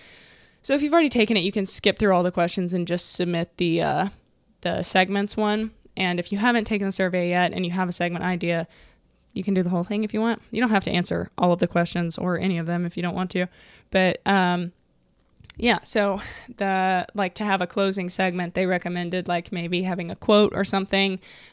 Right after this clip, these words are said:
Or, and I, I do have an extensive list of quotes in my notes on, like, in my notes app. Um, like, here, let's see,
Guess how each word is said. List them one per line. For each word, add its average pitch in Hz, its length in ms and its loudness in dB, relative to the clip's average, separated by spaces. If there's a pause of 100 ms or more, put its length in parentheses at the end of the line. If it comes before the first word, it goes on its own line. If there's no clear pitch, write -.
(120)
Or, 190 300 2
and 196 140 2
I, 185 300 2
I 190 80 0
do 185 200 0
have 190 280 0
an - 320 -4
extensive 180 720 -2
list 175 420 0
of 180 200 -6
quotes 175 520 -2 (400)
in 196 160 4
my 180 140 4
notes 175 380 2 (120)
on, 170 460 -2 (460)
like, 180 320 -6 (920)
in 185 80 0
my 160 280 -2
notes 170 380 0
app. 185 260 0 (500)
Um, 175 400 2 (220)
like, 185 240 -2
here, 175 220 -4
let's 175 200 -4
see, 170 220 -8